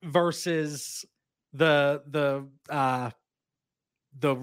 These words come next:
rookie market itself. It really is a fascinating dynamic. So I, I, I just wanted to, again, just, just bringing some things up tonight.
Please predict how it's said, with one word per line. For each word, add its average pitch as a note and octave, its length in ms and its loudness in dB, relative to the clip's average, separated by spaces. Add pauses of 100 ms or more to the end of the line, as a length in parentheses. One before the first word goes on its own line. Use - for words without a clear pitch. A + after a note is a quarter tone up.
(120)
rookie G3 380 0
market C#3+ 340 -4
itself. F3 440 0 (300)
It G3 160 4
really A#3 320 2
is G3+ 120 0
a D3+ 60 -4
fascinating E3 640 -6
dynamic. B2+ 640 -6
So D3 280 -4 (280)
I, F3+ 100 0
I, E3+ 200 0 (240)
I F3 120 -2
just F#3 180 -2
wanted E3+ 160 -2
to, D3 180 -2
again, A#2+ 320 -4 (180)
just, - 320 -12
just - 240 -12
bringing F4 260 -4
some D#4+ 200 -4
things E4+ 260 0
up E4 180 2
tonight. G2+ 380 -8